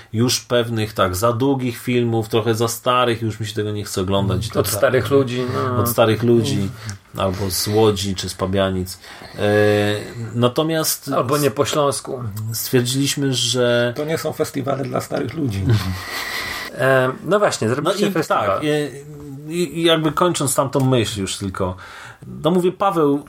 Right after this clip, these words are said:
Speaker 1: znieśmy te wszystkie idiotyczne właśnie takie wymogi, tak? Czyli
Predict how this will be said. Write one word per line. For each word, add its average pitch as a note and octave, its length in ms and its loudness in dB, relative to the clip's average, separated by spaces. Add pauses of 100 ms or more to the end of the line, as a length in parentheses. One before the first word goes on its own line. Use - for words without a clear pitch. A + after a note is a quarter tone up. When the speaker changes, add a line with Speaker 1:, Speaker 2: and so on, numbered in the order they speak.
Speaker 1:
znieśmy B3 680 2
te B2 180 0
wszystkie - 560 2 (140)
idiotyczne A2 680 0
właśnie G#2 380 -2
takie G2+ 380 -2
wymogi, G#2+ 600 0
tak? F#2 340 0
Czyli B2+ 280 -2